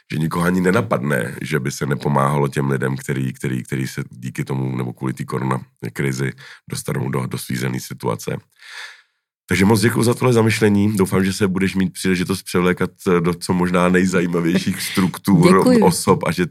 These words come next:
Speaker 1: tě bude vést vždycky dobrý duch a že budeme schopni, eh,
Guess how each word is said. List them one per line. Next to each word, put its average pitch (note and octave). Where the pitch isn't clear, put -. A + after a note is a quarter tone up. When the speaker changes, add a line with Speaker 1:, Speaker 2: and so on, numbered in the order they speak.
Speaker 1:
tě F#2
bude E2
vést D#2+
vždycky D#2
dobrý D2+
duch D2
a C2+
že C#2
budeme C#2+
schopni, C#2+
eh, A1+